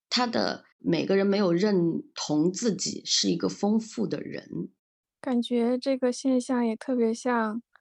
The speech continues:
Speaker 2: 就是有一个叫什么标签化效应这种东西，就是无论是自己或者是别人，就是给你一个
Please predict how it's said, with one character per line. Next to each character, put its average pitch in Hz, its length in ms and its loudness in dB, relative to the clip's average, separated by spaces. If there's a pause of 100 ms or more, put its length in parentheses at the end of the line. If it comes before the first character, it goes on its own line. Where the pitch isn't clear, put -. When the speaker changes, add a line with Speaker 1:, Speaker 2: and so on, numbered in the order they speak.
(200)
Speaker 2:
就 233 140 -4
是 233 240 0
有 214 160 2
一 - 100 -12
个 196 220 -4
叫 208 260 -2
什 - 140 -12
么 226 220 -10
标 220 180 0
签 226 220 -2
化 208 180 0
效 220 300 -2
应 - 200 -12
这 196 120 -14
种 170 160 -14
东 - 180 -16
西， - 240 -20 (720)
就 208 140 -2
是 190 160 -4
无 180 240 -4
论 214 260 0
是 208 100 -2
自 220 240 -4
己 - 220 -8
或 202 160 -4
者 175 80 0
是 202 120 -6
别 170 220 -6
人， 165 300 -4
就 170 140 -8
是 - 160 -8
给 170 160 -4
你 175 100 -10
一 - 140 -14
个 165 340 -8